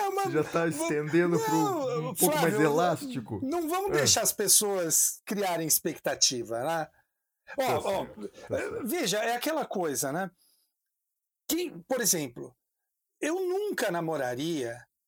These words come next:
Speaker 1: a Paula Oliveira. E, e por quê?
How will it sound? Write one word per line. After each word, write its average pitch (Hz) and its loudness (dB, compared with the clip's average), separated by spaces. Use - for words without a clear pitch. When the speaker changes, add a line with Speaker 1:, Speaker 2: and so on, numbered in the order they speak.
Speaker 1:
a 233 -2
Paula 277 0
Oliveira. 208 -2
E, 330 -2
e 262 -4
por - -4
quê? 135 -4